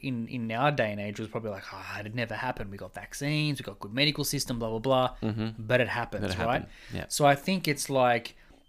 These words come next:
Speaker 1: it's almost like you've, people have earned their stripe, uh, by force. They've had to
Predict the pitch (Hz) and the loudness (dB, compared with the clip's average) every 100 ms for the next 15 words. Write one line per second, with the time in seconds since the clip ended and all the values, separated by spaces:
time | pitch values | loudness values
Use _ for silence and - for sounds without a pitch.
0 | - 156 - 151 156 147 - 127 - 123 | -4 -2 0 2 4 2 0 -2 0 -2
1 | 117 _ 143 135 127 113 - 135 139 - | -4 _ -2 2 0 0 0 2 2 2
2 | 120 113 - 92 82 151 - - - - | 0 0 -2 -4 -4 -6 -8 -12 -20 -20
3 | - - _ - 127 120 110 113 117 113 | -20 -20 _ 0 4 4 0 0 2 2
4 | - 101 101 - - 113 - 123 123 120 | 0 -4 -4 -4 -2 -2 2 0 0 -2
5 | 113 110 | -2 -2